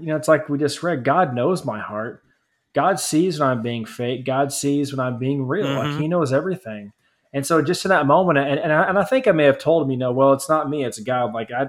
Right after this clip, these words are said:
Speaker 1: I have nothing to do with this." And I, I, I try to always say that to people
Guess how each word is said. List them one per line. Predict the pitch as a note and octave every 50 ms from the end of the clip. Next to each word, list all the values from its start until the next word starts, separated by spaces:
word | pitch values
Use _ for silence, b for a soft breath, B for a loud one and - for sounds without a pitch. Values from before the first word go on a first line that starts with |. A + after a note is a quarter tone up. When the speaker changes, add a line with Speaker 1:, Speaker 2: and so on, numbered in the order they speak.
| - C#3+
Speaker 1:
I |
have | D3 D#3 C3+ A#2+
nothing | B2 C3+ B2+ - C3+ A#2+
to | A2+ G#2+
do | G#2+ A#2+ B2 A#2+
with | A2 -
this." | _ G#2 G2+ G#2+ - - - b b b b b b b b
And | C#3+ C#3
I, | C#3 D3
I, | - D3+ D#3 E3+ - E3
I | D#3+
try | - - A3+ B3+ A#3
to | F3
always | - D#3 D#3 E3 E3+ D#3+ D3+ C#3+ C3 -
say | - D3 C3+ C3
that | A#2 A#2+ A#2+ C3 - -
to | C3
people | - C#3+ D3 C#3+ - D#3 D#3 D#3 D#3